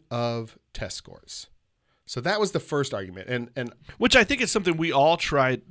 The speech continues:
Speaker 2: try to do, right? As, as we go through these things, we all want some kind of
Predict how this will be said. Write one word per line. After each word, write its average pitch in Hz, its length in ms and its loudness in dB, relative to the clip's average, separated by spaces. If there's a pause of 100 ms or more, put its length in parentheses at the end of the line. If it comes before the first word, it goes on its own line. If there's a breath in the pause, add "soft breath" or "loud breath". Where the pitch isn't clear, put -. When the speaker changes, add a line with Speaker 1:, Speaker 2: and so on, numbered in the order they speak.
Speaker 2:
try 127 220 2
to 120 100 -2
do, 107 240 -6
right? 117 240 -2
As, 127 180 -2
as 113 180 -8
we 117 140 -8
go 156 220 0
through 143 220 -6
these 120 200 -6
things, 110 220 -8
we 113 120 -6
all 151 220 4
want 135 240 -4
some 139 300 -4
kind 120 400 -6 (100)
of 107 480 -2